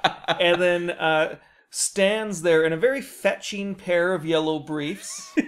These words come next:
Speaker 1: <laughs>
Speaker 2: uh, <laughs> just cracking his knuckles and trying to look menacing.
Speaker 1: Yep. And that's about it for the scene, really. So, you know, it's definitely not a good kind of window into the charisma that Schwarzenegger will bring to the screen,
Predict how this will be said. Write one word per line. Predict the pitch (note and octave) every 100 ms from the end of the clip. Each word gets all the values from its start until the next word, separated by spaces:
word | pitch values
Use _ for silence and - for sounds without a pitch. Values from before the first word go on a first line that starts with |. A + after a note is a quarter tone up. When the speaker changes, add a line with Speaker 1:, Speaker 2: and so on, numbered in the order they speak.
| - C#4
Speaker 1:
<laughs> | - B3 - -
Speaker 2:
uh, | D#3 D#3 - - F#3+ - -
<laughs> | - F#3+ - C#3+ A3
just | E3 F3
cracking | - G3 G3+ G#3+ A3
his | G#3 E3
knuckles | E3+ F#3 F#3 E3
and | E3 D3+
trying | D#3+ F3
to | F3
look | E3 D3
menacing. | D3+ D3+ D3+ D3 B2+ A#2 _
Speaker 1:
Yep. | D3 F#3+ - - - - _ _ -
And | D#3+ E3+ D#3
that's | D#3+ G#3+ -
about | - D#3+ D#3+ F#3+ F#3+
it | G#3+ -
for | G#3
the | F#3
scene, | F3 G#3 B3+ G3+
really. | B2+ C#3+ G3+ F#3+ B2 C#3+ - - _
So, | - F#3+
you | F#3
know, | F#3 F3+ -
it's | D3+
definitely | - A3 C4 B3
not | G#3 F#3+
a |
good | D#3 C3+ D3+ D3+ -
kind | D#3+
of | C#3
window | A2+ C3 C#3+ C#3+ C#3
into | C3+ C3+ C#3 D3
the | B2+
charisma | - C#3+ B2 C3+ D3 D3+
that | A2+
Schwarzenegger | - C#3 C#3+ C#3 D3 C#3 C3 A#2
will | A2+
bring | G#2 A#2+ B2 B2
to |
the | A2+ G#2+
screen, | - B2+ C3+ F#3